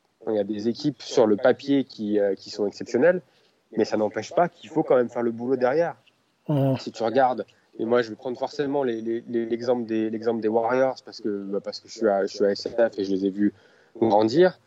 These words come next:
Speaker 1: il y avait cette alchimie à la base avec le noyau, euh, Steph, Klay, euh, Draymond, ils ont rajouté Iguodala qui s'est, qui est venu se brécher, et même quand ils ont ajouté K D, ils sont un peu repartis de zéro, mais que ce soit K D, que ce soit Steph,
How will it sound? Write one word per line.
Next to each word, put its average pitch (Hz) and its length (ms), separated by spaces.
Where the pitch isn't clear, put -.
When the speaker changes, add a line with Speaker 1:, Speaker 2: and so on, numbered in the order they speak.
Speaker 1:
il - 60
y 123 40
avait 123 220
cette 143 240
alchimie 135 480
à 120 60
la 110 100
base 127 420
avec 117 300
le 113 80
noyau, 120 640
euh, 101 500
Steph, - 500
Klay, 123 420
euh, 101 240
Draymond, 123 560
ils 104 160
ont 104 80
rajouté 107 360
Iguodala 117 400
qui - 120
s'est, 113 140
qui - 160
est 110 40
venu 104 120
se 107 60
brécher, 120 400
et 135 40
même 147 180
quand - 200
ils 113 140
ont 110 100
ajouté 113 480
K - 60
D, 135 220
ils 202 180
sont 123 160
un 120 40
peu 151 140
repartis - 460
de 120 40
zéro, 123 380
mais 113 300
que - 80
ce - 120
soit 123 220
K 139 240
D, 156 120
que - 60
ce - 120
soit 120 160
Steph, 185 260